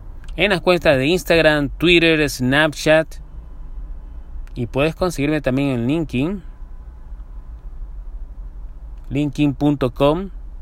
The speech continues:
raya diagonal, Freddy Guevara, y también puedes seguirme, leerme en mi blog,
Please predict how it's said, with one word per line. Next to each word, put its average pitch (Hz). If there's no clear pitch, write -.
raya 131
diagonal, 139
Freddy 127
Guevara, 127
y 226
también 185
puedes 180
seguirme, 147
leerme 147
en 165
mi 123
blog, 127